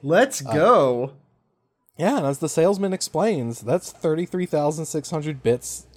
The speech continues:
Speaker 2: bits. That's a
Speaker 1: That's,
Speaker 2: whole lot of
Speaker 1: that's
Speaker 2: bits.
Speaker 1: over three hundred file cabinets just for starters on that disc.
Speaker 2: <laughs> Uh, on that little C D disc.
Speaker 1: That's one encyclopedia,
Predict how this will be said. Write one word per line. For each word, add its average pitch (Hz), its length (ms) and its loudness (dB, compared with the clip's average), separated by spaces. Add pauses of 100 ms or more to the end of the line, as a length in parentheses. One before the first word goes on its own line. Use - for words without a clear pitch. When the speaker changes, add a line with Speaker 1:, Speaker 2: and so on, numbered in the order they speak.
(160)
Speaker 2:
bits. - 540 -4 (340)
That's 180 300 4
a 392 40 2
Speaker 1:
That's, 302 80 6
Speaker 2:
whole 320 140 2
lot 226 140 6
of 180 140 0
Speaker 1:
that's 196 260 6
Speaker 2:
bits. - 120 0
Speaker 1:
over 196 420 4
three 190 600 -2
hundred 202 720 0
file 202 580 4
cabinets 110 760 -2 (200)
just - 260 2
for 302 100 -4
starters 190 600 0
on 110 160 -2
that 170 220 -2
disc. 208 540 -4
Speaker 2:
<laughs> - 40 -4 (1300)
Uh, 233 120 0 (360)
on 254 320 4
that 214 180 4
little 254 380 4
C 202 420 -2
D 196 320 -2 (100)
disc. 370 560 -10 (760)
Speaker 1:
That's 165 400 2 (300)
one 165 580 0 (260)
encyclopedia, 170 1400 -4